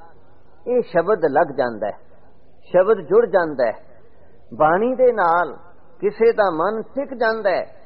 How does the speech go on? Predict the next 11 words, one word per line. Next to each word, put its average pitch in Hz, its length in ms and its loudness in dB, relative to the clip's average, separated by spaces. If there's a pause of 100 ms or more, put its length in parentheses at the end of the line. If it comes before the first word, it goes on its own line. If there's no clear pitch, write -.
(460)
ਤੇ 135 140 0
ਫਿਰ 139 280 -2 (140)
ਉਸ 180 240 0 (160)
ਮਨੁੱਖ 127 420 -4 (160)
ਦੇ 139 140 -2
ਮਨ 123 300 0
ਨੂੰ 185 380 -4 (500)
ਇਹ 131 140 -2
ਗੁਰੂ 160 360 -4
ਕਾ 165 240 0
ਸ਼ਬਦ, 143 440 -2